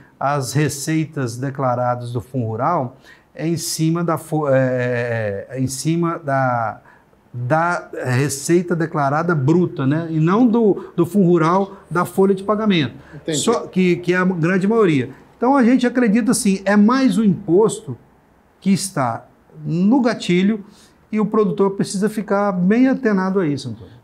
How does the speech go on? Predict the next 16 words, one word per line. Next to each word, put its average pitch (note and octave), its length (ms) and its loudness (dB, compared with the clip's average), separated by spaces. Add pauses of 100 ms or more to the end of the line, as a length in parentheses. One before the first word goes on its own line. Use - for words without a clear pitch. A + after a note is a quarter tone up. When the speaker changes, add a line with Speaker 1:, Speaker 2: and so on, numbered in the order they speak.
(120)
Speaker 2:
Luiz, E3+ 500 0 (300)
resumindo G3+ 640 0
tudo A3 260 -4
isso G#3 160 -6
que - 60 -14
você - 120 -4
falou, C#3+ 440 -4 (520)
tentaram F#3+ 460 -2
mexer F#3 600 -2
com F3 120 -2
a D#3 60 0
Lei D3 180 2
Candir. A2+ 580 -4 (560)
Speaker 1:
Ainda C#3 320 -2
não F3+ 140 2
pararam. D3 480 -2